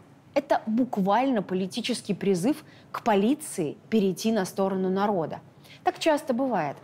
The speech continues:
Вот, например, недавно в Беларуси Мария Колесникова дарила полицейским сердца, Светлана Тихановская просила их остановить насилие.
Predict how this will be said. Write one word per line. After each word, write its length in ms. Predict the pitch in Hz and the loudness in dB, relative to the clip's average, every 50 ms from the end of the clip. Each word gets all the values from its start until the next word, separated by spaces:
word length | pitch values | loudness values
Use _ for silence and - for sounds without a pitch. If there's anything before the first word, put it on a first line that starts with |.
| - - - | -14 -4 2
Вот, 200 | 233 311 392 339 | 2 4 4 4
например, 420 | 330 294 320 302 302 320 330 330 | 4 4 4 4 4 4 4 4
недавно 580 | 302 302 330 285 269 311 262 226 185 185 175 170 | 4 2 2 2 2 2 0 0 -2 -4 -8 -8
в 80 | 180 | -6
Беларуси 680 | 180 185 233 269 269 311 330 302 247 214 - - - 180 | -2 0 2 2 2 2 2 0 -2 -4 -6 -8 -12 -10
Мария 340 | 160 170 208 254 302 294 | -4 -2 0 2 2 0
Колесникова 680 | 285 294 285 294 320 370 403 392 311 262 226 - 202 185 | 0 0 -2 0 0 0 0 0 -2 -4 -4 -4 -6 -4
дарила 380 | 185 190 202 233 330 359 311 226 | 0 0 2 2 2 2 2 2
полицейским 640 | - - 196 196 190 - 220 220 214 214 - 202 190 | 0 -2 -2 -4 -2 0 0 0 0 -2 -4 -6 -6
сердца, 640 | - - 220 208 208 208 - - - 262 269 277 | -4 -2 -2 -2 -2 -4 -4 -2 0 0 0 0
Светлана 460 | - - 226 208 - 254 262 277 285 | -2 -6 -8 -2 0 2 2 2 0
Тихановская 720 | 269 - 262 - 269 262 262 311 381 392 - - - 202 180 | 0 -2 -4 -2 0 0 2 2 0 0 -2 -2 0 0 0
просила 440 | - - 185 196 - - 330 320 277 | 0 -2 -4 -4 -2 0 0 2 2
их 160 | 220 - - | 0 0 -4
остановить 500 | 196 - - 202 202 190 208 262 247 - | -10 -8 -4 -2 -2 0 0 -2 -2 -2
насилие. 600 | 214 185 170 - - - 196 175 160 165 165 160 | -4 -4 -4 -4 -6 -4 -4 -2 -2 -4 -4 -6